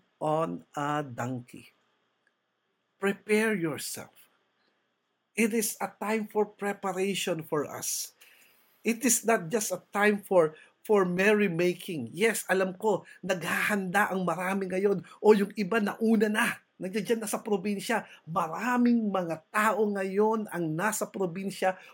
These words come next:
pupunta sa probinsya, magdiriwang ng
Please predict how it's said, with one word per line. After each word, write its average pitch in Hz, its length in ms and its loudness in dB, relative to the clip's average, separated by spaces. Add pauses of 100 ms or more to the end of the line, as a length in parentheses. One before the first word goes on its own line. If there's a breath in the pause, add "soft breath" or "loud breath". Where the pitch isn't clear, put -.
(100)
pupunta 220 480 2
sa 180 160 -4
probinsya, 202 720 -2 (600 loud breath)
magdiriwang 208 1500 2
ng 185 180 -4